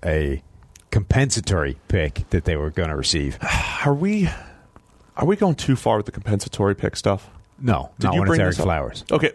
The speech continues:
Speaker 2: uh, not in this one. But it seems like this is one of those things where every time a signing happens, because people just got smart to compensatory picks in our little Twitter world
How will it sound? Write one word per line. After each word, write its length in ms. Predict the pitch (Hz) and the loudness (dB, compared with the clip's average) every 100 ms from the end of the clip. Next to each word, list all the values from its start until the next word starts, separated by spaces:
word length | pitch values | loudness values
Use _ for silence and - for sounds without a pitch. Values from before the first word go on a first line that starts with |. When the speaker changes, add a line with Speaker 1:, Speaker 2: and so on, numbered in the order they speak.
| - | -4
Speaker 2:
uh, 100 | - - | -14 -2
not 220 | 143 110 | 0 2
in 40 | |
this 160 | 104 98 | 0 0
one. 220 | - - - _ _ _ | -4 -12 -14 _ _ _
But 140 | - 127 | 2 2
it 120 | 123 | 4
seems 280 | 180 180 147 | 2 4 4
like 380 | 131 110 - - _ - - - - | 4 2 -2 -20 _ -20 -20 -20 -4
this 160 | - 160 | 0 2
is 100 | 170 | 2
one 160 | 156 139 | 2 4
of 60 | |
those 220 | 123 113 | 4 4
things 440 | - 101 92 95 - | 4 2 2 0 0
where 600 | 98 95 92 90 92 - - _ _ _ _ _ _ - | 4 4 6 4 0 -4 -20 _ _ _ _ _ _ 0
every 300 | 143 135 156 | 2 4 2
time 280 | 147 135 120 | 4 2 2
a 40 | |
signing 420 | - 120 113 107 | 2 2 2 2
happens, 640 | 101 92 92 92 92 - - _ _ - | 2 2 2 0 -2 -6 -12 _ _ -2
because 300 | 120 139 117 | 0 2 0
people 460 | - 147 139 135 110 | 0 -6 0 -2 -2
just 440 | - 127 120 - | 0 2 2 0
got 240 | 120 107 | 0 2
smart 400 | - 113 107 98 | -2 0 2 2
to 80 | - | -2
compensatory 680 | - 98 107 98 104 113 110 | -2 0 0 0 0 2 2
picks 360 | 107 113 - - | 2 -2 -2 -8
in 180 | - 107 | -2 2
our 160 | 101 101 | 2 4
little 240 | 104 98 | 2 2
Twitter 320 | - 107 110 | 0 2 2
world 340 | 110 113 120 | 4 2 0